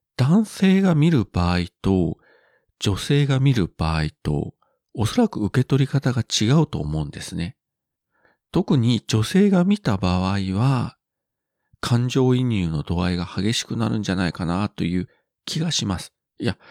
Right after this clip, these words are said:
もちろんね、男性でも感情移入たくさんする人もいることだと思いますけれどもね。そういえばですね、その自分がこの片隅でラムを取り上げた回を配信して、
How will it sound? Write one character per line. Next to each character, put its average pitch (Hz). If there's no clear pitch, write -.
も 120
ち -
ろ 147
ん 82
ね、 110
男 98
性 104
で 110
も 90
感 90
情 92
移 90
入 82
た -
く -
さ 92
ん 90
す -
る 98
人 -
も 87
い 78
る 90
こ -
と -
だ 95
と 78
思 90
い 110
ま 107
す -
け -
れ -
ど 62
も 73
ね。 101
そ -
う 180
い -
え -
ば 120
で 85
す -
ね、 -
そ -
の 104
自 104
分 131
が 120
こ -
の 113
片 -
隅 123
で 110
ラ 123
ム 113
を 85
取 95
り 98
上 98
げ 95
た 92
回 95
を 80
配 90
信 87
し -
て、 101